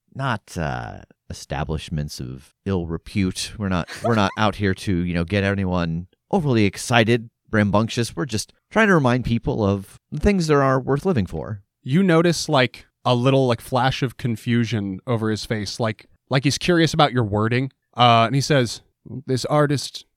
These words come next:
Speaker 2: what do they call themselves?"
Speaker 1: Oh, she is known as the Oracle.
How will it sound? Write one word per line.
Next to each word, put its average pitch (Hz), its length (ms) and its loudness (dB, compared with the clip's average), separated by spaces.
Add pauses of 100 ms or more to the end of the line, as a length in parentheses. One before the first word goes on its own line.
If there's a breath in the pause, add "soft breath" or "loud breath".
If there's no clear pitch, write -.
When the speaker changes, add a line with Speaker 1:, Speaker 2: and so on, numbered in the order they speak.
(100)
Speaker 2:
what 120 100 -8
do 127 60 -4
they 123 80 -4
call 156 260 4
themselves?" 110 420 -6 (220)
Speaker 1:
Oh, 139 140 -2
she 139 240 0
is 92 340 -4 (120)
known 113 340 2
as 95 300 0
the 92 120 0
Oracle. 92 480 -2